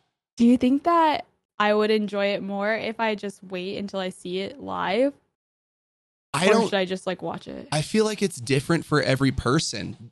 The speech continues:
Speaker 2: You know some of the songs, so I feel as though, are you someone who is ruined by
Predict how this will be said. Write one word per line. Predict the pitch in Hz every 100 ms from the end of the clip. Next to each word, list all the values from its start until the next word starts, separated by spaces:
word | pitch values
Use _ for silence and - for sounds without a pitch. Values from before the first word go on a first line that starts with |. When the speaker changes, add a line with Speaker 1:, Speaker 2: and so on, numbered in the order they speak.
| -
Speaker 2:
You | 131 143
know | 139 139 185
some | - 185
of |
the | 131
songs, | - 135 120 110
so | - 113
I |
feel | 113 143 139
as | 131
though, | 131 123 117 110 - _ _ _
are | - 160
you | 185
someone | 185 - 160 160 170
who | 165 160 160
is | 131
ruined | 110 113 117 123 127 -
by | 117 107 107 104 104